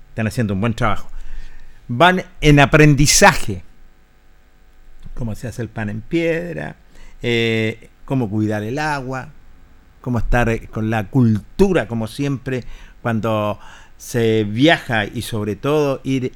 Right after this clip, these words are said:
en campamentos. Me parece bien, me parece muy, pero muy bien, donde el principal, eh, factor es la enseñanza y la cultura.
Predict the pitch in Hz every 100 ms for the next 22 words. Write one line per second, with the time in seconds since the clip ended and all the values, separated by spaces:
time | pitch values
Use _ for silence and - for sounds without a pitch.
0 | - 104 101 - 107 - 127 190 170 -
1 | 151 - - - - - - - - -
2 | 139 156 156 127 131 - 101 90 - -
3 | 117 120 143 - 127 139 170 214 202 151
4 | 120 110 120 107 120 123 139 - - -
5 | - - - - - 117 117 101 113 107
6 | 104 98 - - - - - - - -
7 | - - - 131 123 117 113 - 131 113
8 | - 113 160 180 185 98 - - - -
9 | - - - - - 123 123 120 117 117
10 | 110 107 - 123 160 156 151 - - -
11 | 123 123 120 - 170 165 165 - 139 135
12 | 143 147 143 - 143 - - 113 127 117
13 | 107 87 - 85 82 -